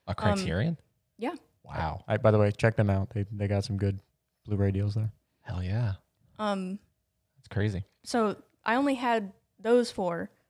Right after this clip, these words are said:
Speaker 2: and then the sale came around, and I probably have about thirteen now.
Speaker 1: Wow. Yeah, Criterion is, uh,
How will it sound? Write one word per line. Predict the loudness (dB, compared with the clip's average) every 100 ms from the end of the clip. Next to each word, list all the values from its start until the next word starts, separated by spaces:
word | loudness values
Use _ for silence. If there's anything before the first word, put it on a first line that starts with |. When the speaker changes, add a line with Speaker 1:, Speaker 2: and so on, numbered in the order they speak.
| _ _
Speaker 2:
and | -4
then | -2
the | -2
sale | 2 2 2
came | -2 -4
around, | -4 -4 -6
and | -6
I | -6
probably | -6 -6 -6 -6
have | -6 -6
about | -4 -4 -4 -8 _ _ _ _
thirteen | -8 -6 -6 -6 -4
now. | -6 -6 -8 -10 _ _ _ _ _ _
Speaker 1:
Wow. | -12 -12 -12 _ _ _ _ _ _ _ _ -20 -20 -4
Yeah, | -2
Criterion | 0 -2 2 4 4 6
is, | 4 4
uh, | 4 6 6 4